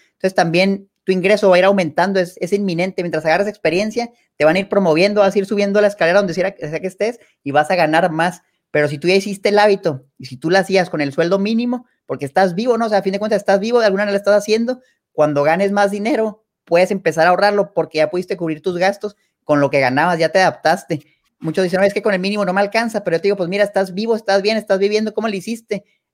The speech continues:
Haz lo mismo y cuando aumentes tus ingresos trata de ahorrar. Mejora un poquito tu calidad de vida, pero ahorra, ahorra. Lo más importante no es la suma, no es que ya sabes que son cincuenta pesos, son cien pesos, es que desarrolles el hábito, porque yo les digo, si yo no hubiera hecho el hábito de ahorrar,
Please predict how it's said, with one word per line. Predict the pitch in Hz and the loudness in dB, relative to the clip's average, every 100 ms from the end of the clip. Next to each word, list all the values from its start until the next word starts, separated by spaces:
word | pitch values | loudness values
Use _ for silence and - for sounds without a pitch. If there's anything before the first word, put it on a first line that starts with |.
| - | -4
Haz | 160 | -2
lo | 196 202 | 0 2
mismo | 220 233 208 208 208 | 2 0 0 0 -2
y | - | -6
cuando | 156 151 | -2 -2
aumentes | 156 | -4
tus | 196 | -4
ingresos | 185 190 196 | -2 -2 -2
trata | 180 175 | -4 2
de | 196 | 4
ahorrar. | 170 160 180 175 _ - | 4 4 0 0 _ -8
Mejora | 165 220 240 | 0 2 2
un | |
poquito | 226 226 233 233 | 0 -2 -2 -4
tu | |
calidad | 208 175 165 190 | -2 0 4 4
de | |
vida, | 208 240 220 - - | 2 0 -2 -8 -4
pero | 156 143 | 0 2
ahorra, | 139 196 190 | 2 2 0
ahorra. | 175 196 180 _ _ - | 0 0 -4 _ _ -8
Lo | 156 | -4
más | 156 180 | -2 -2
importante | 202 180 170 175 214 208 | -4 -2 -2 -2 -4 -4
no | 156 165 190 | -6 -2 0
es | |
la | 202 202 | 2 0
suma, | 202 196 175 | -2 -4 -4
no | 160 | -6
es | 170 | -4
que | 190 | -2
ya | 180 | -2
sabes | 202 196 | -2 -4
que | |
son | 202 196 | -4 -6
cincuenta | - 202 202 196 | -6 -4 -2 0
pesos, | 202 | 0
son | 196 | 0
cien | 202 | -2
pesos, | 190 202 190 - _ _ | 0 -2 -2 -8 _ _
es | - 151 _ | -12 -12 _
que | - | 0
desarrolles | 180 165 151 190 190 | 2 2 2 0 0
el | 143 | 0
hábito, | 143 190 196 160 - _ _ - | 2 2 0 -6 -12 _ _ 0
porque | 147 147 156 | 0 0 -2
yo | 156 | -2
les | 180 | -2
digo, | 175 175 | -2 -4
si | 170 | -2
yo | 160 | -4
no | 185 | 0
hubiera | 185 190 | 0 0
hecho | 190 | -2
el | 190 | 0
hábito | 190 190 180 | 0 0 0
de | 156 | 0
ahorrar, | 139 165 202 202 | 2 2 0 -2